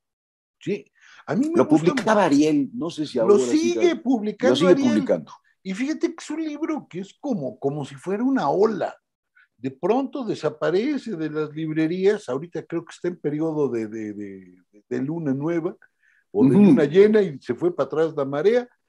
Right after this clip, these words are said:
Speaker 1: y, pero luego regresa y aparecen otra vez los nueve tomos. Ese es uno que yo recuerdo con un gusto verdaderamente sensacional, porque
Speaker 2: Yo,
Speaker 1: todo
Speaker 2: yo
Speaker 1: era
Speaker 2: también,
Speaker 1: claro.
Speaker 2: sí, sí, era claro, y,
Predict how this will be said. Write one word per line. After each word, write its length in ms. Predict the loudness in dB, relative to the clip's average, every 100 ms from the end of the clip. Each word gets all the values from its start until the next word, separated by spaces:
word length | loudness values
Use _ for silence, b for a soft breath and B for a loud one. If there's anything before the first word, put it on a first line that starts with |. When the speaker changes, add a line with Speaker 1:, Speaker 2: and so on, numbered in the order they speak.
| _ _ _ _
Speaker 1:
y, 280 | -20 -20 -12
pero 220 | -2 0 2
luego 280 | 0 -6 -6
regresa 600 | -6 -2 -2 -2 0 -2
y 120 | 0
aparecen 760 | -2 -4 -2 -2 -2 -6 -10
otra 240 | -8 -6 -2
vez 180 | -2 -4
los 180 | -8 -8
nueve 240 | -6 -6 -4
tomos. 320 | -4 -6 -12
Ese 260 | -12 -10 -10
es 140 | -10 -8
uno 300 | -6 -6 -8
que 120 | -14
yo 160 | -12 -10
recuerdo 540 | -10 -10 -8 -8 -10
con 220 | -10 -4
un 200 | -2 -2
gusto 920 | -2 -4 -6 -8 -6 -2 2 2 0 -6 _ b b
verdaderamente 800 | -8 -8 -6 -8 -6 -2 -4 -4
sensacional, 540 | -8 -12 -10 -8 -8 -8
porque 200 | -6 0 6
Speaker 2:
Yo, 20 |
Speaker 1:
todo 260 | 8 8
Speaker 2:
yo 140 | 6 4
Speaker 1:
era 100 | 2
Speaker 2:
también, 240 | 0 2 2
Speaker 1:
claro. 220 | 2 -2 -6
Speaker 2:
sí, 340 | -6 -6 -12 _ _ _
sí, 340 | 0 2 2
era 180 | 2 -2
claro, 480 | -6 -10 -6 -2 -2
y, 120 | -2